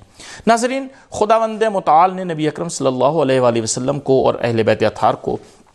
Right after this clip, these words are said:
ہماری ہدایت کے لیے اس کائنات میں بھیجا ہے، اور اگر ان کا اس کائنات میں یہ نزول نہ ہوتا اور آپ یہاں تشریف نہ لاتے تو ظاہر ہے ہم جیسے گناہگاروں کے لیے، ہم جیسے خاکیوں کے لیے وہاں جانے کا اور جو وہ مقصد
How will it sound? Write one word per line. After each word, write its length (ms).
ہماری 400
ہدایت 360
کے 60
لیے 160
اس 100
کائنات 420
میں 80
بھیجا 340
ہے، 80
اور 120
اگر 160
ان 180
کا 240
اس 240
کائنات 580
میں 200
یہ 140
نزول 420
نہ 60
ہوتا 340
اور 100
آپ 220
یہاں 180
تشریف 320
نہ 100
لاتے 320
تو 120
ظاہر 300
ہے 60
ہم 160
جیسے 300
گناہگاروں 420
کے 140
لیے، 220
ہم 100
جیسے 260
خاکیوں 460
کے 120
لیے 240
وہاں 240
جانے 300
کا 120
اور 200
جو 180
وہ 180
مقصد 460